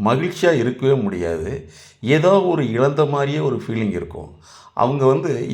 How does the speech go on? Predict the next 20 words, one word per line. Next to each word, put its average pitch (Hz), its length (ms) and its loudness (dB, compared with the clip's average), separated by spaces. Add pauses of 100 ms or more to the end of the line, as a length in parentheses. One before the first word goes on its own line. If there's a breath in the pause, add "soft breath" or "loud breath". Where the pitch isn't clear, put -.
எப்பவுமே 156 300 -2 (180)
சோகத்திலே 143 420 0
இருப்பாங்க. 98 340 -4 (800 soft breath)
மற்றவங்கள 143 480 2 (140)
போலவே 104 340 2 (120)
வந்து 82 220 -10 (760 loud breath)
எல்லாத்து 160 640 -2 (100)
முன்னாடி 120 400 -2 (680 soft breath)
ஒரு 123 220 2
ஹாப்பினஸ்ஸா 139 600 0
இருக்க 104 240 -6
முடியாது. 80 340 -6 (640 soft breath)
மனசுல 165 400 2
வந்து 143 160 -2 (140)
ஏதோ 139 120 6 (140)
ஒண்ணு 120 160 -2 (160)
இறுகி, 113 260 -4 (160)
இறுகி 160 260 -2 (120)
இருந்துட்டே 107 380 -2
இருக்கும். 101 300 -6